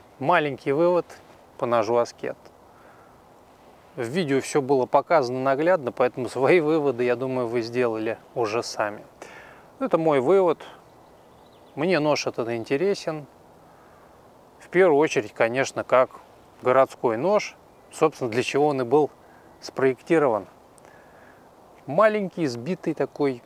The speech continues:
удобный. И самое главное для меня — это вот этого вот горизонтальное ношение на поясе. Очень удобно.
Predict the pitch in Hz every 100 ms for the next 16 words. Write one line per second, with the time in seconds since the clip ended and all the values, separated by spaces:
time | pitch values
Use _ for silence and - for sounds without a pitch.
0 | - - - 139 123 151 160 143 143 -
1 | - - - - - 180 - 151 156 151
2 | 131 120 123 135 127 113 104 113 117 117
3 | 131 151 156 151 147 - 135 127 120 127
4 | 123 117 113 113 - - - - - -
5 | - - - - 127 127 123 127 123 -
6 | 147 151 147 135 131 123 - 135 131 123
7 | 120 117 120 110 98 - - - 165 156
8 | - 123 117 127 120 123 139